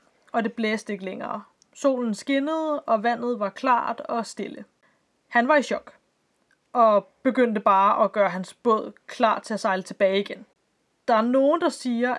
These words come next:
at Yellowstone Lake aldrig giver slip på dem, der er døde der. Og han tænkte på vej tilbage, øh, til land, at det gjorde Stevenson Island åbenbart heller ikke. Og så er det, jeg tænker,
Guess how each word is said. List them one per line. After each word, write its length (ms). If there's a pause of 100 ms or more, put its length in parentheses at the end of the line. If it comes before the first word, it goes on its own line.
at 340
Yellowstone 800
Lake 320
aldrig 380 (140)
giver 160
slip 340 (100)
på 100
dem, 240
der 100
er 60
døde 460
der. 220 (560)
Og 120
han 140
tænkte 400
på 100
vej 200
tilbage, 640 (120)
øh, 300
til 160
land, 320 (380)
at 180
det 120
gjorde 240
Stevenson 520 (200)
Island 300
åbenbart 380
heller 280
ikke. 240 (1500)
Og 160
så 100
er 40
det, 100
jeg 160
tænker, 480